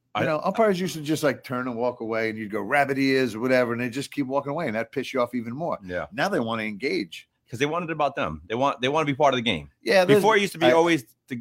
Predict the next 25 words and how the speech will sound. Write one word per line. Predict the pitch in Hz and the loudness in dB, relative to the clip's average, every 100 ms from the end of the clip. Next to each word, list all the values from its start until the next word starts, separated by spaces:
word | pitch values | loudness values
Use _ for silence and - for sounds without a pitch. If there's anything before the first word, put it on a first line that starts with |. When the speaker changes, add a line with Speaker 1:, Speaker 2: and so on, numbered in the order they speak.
| - | -6
Speaker 2:
umpires | 143 143 143 123 | -4 0 -2 -2
just | 120 113 - | -12 -16 -16
t-, | - | -16
take | - 110 | -12 -8
a | |
step | - - | -6 -2
back, | 113 104 - | 0 0 -4
and | 101 | -10
it | |
was | 98 | -8
never | 104 117 110 | -4 0 0
about, | 101 104 98 - _ - | 2 0 0 -6 _ -4
you | 139 | 0
would | 151 | 4
never | 151 | 4
talk | 135 165 | 4 2
about | 147 107 | 4 2
an | 98 | 4
Speaker 1:
Listen, | 139 | 2
Speaker 2:
umpire, | 90 95 | 2 4
Speaker 1:
we, | |
Speaker 2:
right? | - - | 4 2
Speaker 1:
if | 135 | -2
it, | 151 147 143 | 0 0 4
yeah, | 117 | 2